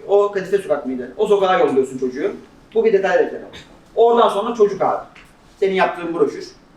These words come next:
kreatifin, tıklama oranları, alma şeysi. Tıkladıktan sonra o alanların arama ihtimali, belki etkikat oranı.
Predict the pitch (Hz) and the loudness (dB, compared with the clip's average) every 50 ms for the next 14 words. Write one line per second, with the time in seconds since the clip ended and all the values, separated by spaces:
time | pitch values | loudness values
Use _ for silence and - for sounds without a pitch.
0 | _ _ - - 151 - - - - 151 156 - - - - - 151 - 165 160 | _ _ -4 -2 -2 -2 -2 -6 -12 -16 -16 -16 -20 -20 -20 -20 -10 -8 -4 0
1 | 156 156 147 131 123 120 117 127 - - - - _ _ - - - - 147 147 | 2 2 2 2 0 -2 -4 -6 -8 -10 -16 -20 _ _ -20 -16 -8 -4 -4 -2
2 | 135 131 - - - - 127 - - - 160 - - - - - _ - - _ | -2 -2 -4 -6 -6 -8 -10 -12 -10 -14 -16 -16 -16 -20 -20 -20 _ -20 -20 _
3 | - - - 170 160 156 156 160 156 - 156 151 151 151 156 156 156 151 151 156 | -16 -10 -8 -6 -6 -2 -2 -2 -2 -2 -4 -10 -8 -4 -4 -4 -2 0 0 2
4 | 156 151 147 160 151 151 151 151 151 151 147 - - 143 139 131 117 123 123 - | 2 0 -2 -4 -4 -2 -2 -2 -2 -4 -8 -10 -10 -10 -8 -8 -6 -6 -8 -12
5 | - - _ _ _ _ _ - 131 131 127 143 143 - - - 151 139 131 127 | -12 -16 _ _ _ _ _ -6 -6 -4 -4 -6 -8 -8 -6 -4 -4 -2 -2 -4
6 | 120 117 123 117 | -8 -8 -12 -12